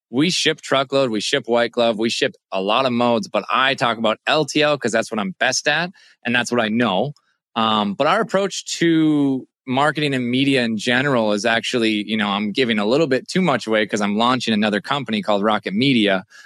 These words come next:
uh, within Rocket Shipping. But I'm building out, I have a team of five now, and all they're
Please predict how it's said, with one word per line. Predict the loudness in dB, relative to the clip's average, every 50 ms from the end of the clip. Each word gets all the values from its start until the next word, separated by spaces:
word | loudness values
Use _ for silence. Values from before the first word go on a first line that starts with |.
| -20 _ -4
uh, | -2 0 0 2
within | 2 0 0 0 -2 -2 0 0
Rocket | 0 0 0 -2 -6 -8 -6
Shipping. | -4 -2 -2 -4 -2 -2 -4 -2 -2
But | -2 -2 -2 -2 -2
I'm | -2 -2 0
building | 0 0 0 0 0 0
out, | 0 2 0 0 0
I | 0 -2
have | 0 -2
a | -2
team | -4 -2 -2 -2 -2
of | -4
five | -4 -6 -4 -2 0 2 0 0 -2 -2
now, | -2 -2 -2 0 0 -2 -4 -6 _ _ _ _ _ _ _ -6
and | -6 -4 0
all | 0 2 2 2 2 2
they're | 2 2 2 2 0